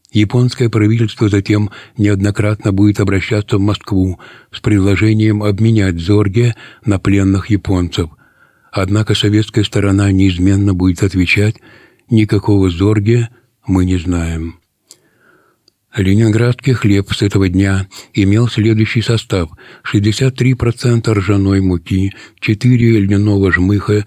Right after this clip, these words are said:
четыре отрубей, восемь овсяной муки, четыре соевой муки, двенадцать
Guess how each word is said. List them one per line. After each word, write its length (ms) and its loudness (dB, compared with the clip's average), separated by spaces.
четыре 500 0
отрубей, 720 0
восемь 540 0
овсяной 560 -2
муки, 480 0
четыре 520 0
соевой 520 2
муки, 460 0
двенадцать 680 0